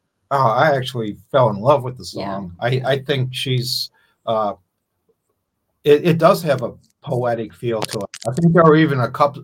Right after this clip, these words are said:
Speaker 1: couple of words I had to look up and go, "What, what, what does that mean?" Uh, you know, but yeah, I think it, it, it's very open and it's open for interpretation. And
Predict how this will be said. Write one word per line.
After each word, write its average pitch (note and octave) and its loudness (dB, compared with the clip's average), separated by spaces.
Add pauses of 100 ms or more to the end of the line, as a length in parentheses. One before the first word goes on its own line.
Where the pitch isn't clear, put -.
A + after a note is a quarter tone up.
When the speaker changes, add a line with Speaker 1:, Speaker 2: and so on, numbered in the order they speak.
Speaker 1:
couple C#3 0
of A#2 -4
words C3+ 2
I A#2 -2
had A#2+ -2
to A#2 -4
look B2 -2
up C3 0 (300)
and B2 -4
go, G#2+ -2 (160)
"What, A#2+ -6
what, B2+ -4 (100)
what C#3+ 2
does E3 2
that D3+ 4
mean?" C#3 -8 (280)
Uh, A#2 -4 (480)
you A2+ -8
know, A2 -6 (140)
but B2 -4 (180)
yeah, C#3 0
I C3 -2
think E3 -4
it, B2+ -8 (160)
it, A#2+ -14
it's - -18
very C#3 -2
open C3+ -4
and B2 -4
it's G#2+ -10
open B2 -6
for B2+ -6
interpretation. A#2 -6
And G#2 -12